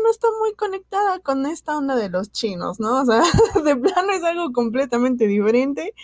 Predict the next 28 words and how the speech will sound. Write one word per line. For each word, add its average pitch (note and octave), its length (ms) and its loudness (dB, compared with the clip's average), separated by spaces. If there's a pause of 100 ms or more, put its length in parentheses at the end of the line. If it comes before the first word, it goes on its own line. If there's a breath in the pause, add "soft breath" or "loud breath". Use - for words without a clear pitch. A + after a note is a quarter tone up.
(480 loud breath)
Y, F4+ 200 -4 (260)
eh, A3+ 880 4 (500)
pues, E3+ 220 2
en A#3+ 180 4
realidad C4 320 6
no, D#4+ 200 -2
no C#4 200 2
tendríamos E4+ 720 0
por A#3+ 220 0
qué C#4 140 -2
sacar C#4+ 420 -2
cosas D#4 320 -2
de A3+ 120 4
chinos C#4 380 -4
durante G#3 320 -2
mis G3 220 -8
clases, B3 380 0
¿saben? G3+ 260 -4 (600 soft breath)
Pero A4 380 6
por C5+ 140 4
alguna C#4+ 340 2
razón E4 420 -2
fue, C4 540 6
eh, G#3+ 540 2 (180 loud breath)
fue C4+ 140 4
raro D4+ 440 2 (100)
<laughs> D4+ 420 2
porque C#4 540 0